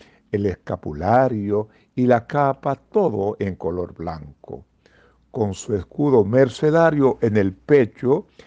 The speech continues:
las cadenas y el grillete son insignias de esclavitud y confiamos en que ella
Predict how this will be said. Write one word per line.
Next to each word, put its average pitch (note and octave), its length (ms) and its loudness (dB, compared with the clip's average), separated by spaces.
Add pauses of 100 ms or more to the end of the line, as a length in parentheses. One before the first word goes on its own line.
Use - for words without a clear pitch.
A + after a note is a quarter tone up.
(220)
las G2+ 260 0
cadenas G#2 960 -6
y A#2+ 140 0
el A2+ 140 0
grillete C3 640 -2 (240)
son D#3+ 380 -2
insignias C#3+ 880 -2
de B2+ 180 0
esclavitud A#2+ 800 -2 (400)
y C3+ 80 0
confiamos B2+ 880 0
en G#2 240 -2 (100)
que G2 460 0
ella F#2+ 340 -4